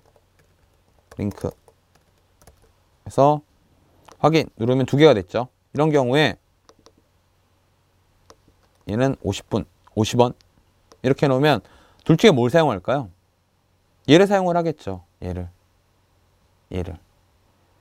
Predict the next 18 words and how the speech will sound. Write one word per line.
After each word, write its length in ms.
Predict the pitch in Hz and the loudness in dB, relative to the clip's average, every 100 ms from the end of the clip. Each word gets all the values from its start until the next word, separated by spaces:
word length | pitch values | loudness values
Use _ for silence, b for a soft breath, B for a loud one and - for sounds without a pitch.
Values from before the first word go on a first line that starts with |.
| _ _ _ _ _ _ _ _ _ _ _ _ _ _ _ _ | _ _ _ _ _ _ _ _ _ _ _ _ _ _ _ _
즉 220 | - 175 | 4 4
사이트 420 | - 214 254 - | 4 4 4 2
링크를 240 | 247 240 143 | -4 0 2
여러 200 | 123 185 | 4 4
개로 160 | 208 | 2
만들어 320 | 151 120 156 | -2 -2 -2
놓으시고 720 | 127 113 127 - 113 120 117 92 _ b b _ | -2 -2 -4 -4 -2 0 0 -4 _ b b _
사이트와 460 | 208 240 240 240 | 4 4 4 0
사이트에 560 | 220 220 226 - 208 190 | 0 0 0 -2 -2 0
연결하는 400 | 120 131 175 180 | 0 2 2 0
구조를 260 | 131 123 139 | -4 -4 -4
갖고 220 | 104 120 | -2 -4
있어요. 400 | 104 101 92 85 _ _ _ _ _ _ _ - | -4 -4 -6 -8 _ _ _ _ _ _ _ 0
예를 120 | 170 | 4
들어가지고요. 600 | 180 147 113 98 95 92 _ _ _ - _ _ _ | 4 2 0 -4 -6 -8 _ _ _ -20 _ _ _
이렇게 240 | - 147 139 | -6 -2 0
되어져 240 | 104 92 | 0 -2
있죠. 340 | 87 - 95 | -6 -10 -12